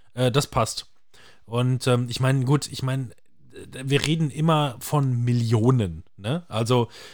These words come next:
das muss man auch dazu sagen, ne? So ein, was wirft so ein Park ab? Ich meine, in Zeiten von Corona ist sowieso jetzt schwierig.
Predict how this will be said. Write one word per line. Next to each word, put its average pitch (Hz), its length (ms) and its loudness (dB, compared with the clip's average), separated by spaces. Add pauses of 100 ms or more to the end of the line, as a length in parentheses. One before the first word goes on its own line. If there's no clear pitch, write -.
(100)
das 127 160 -2
muss 147 160 2
man 139 140 2
auch 147 140 2
dazu 123 300 0
sagen, 101 340 -4
ne? 110 160 -2
So 117 100 -2
ein, 110 160 -4
was 120 240 -2
wirft 135 240 2
so 139 80 -2
ein 127 100 -2
Park 123 340 -2
ab? - 200 -8
Ich 110 100 -8
meine, 113 180 -2
in 113 60 -6
Zeiten 123 240 -4
von 123 160 -6
Corona 120 380 -2
ist 117 100 -4
sowieso 117 380 0
jetzt 104 160 -6
schwierig. 104 500 -4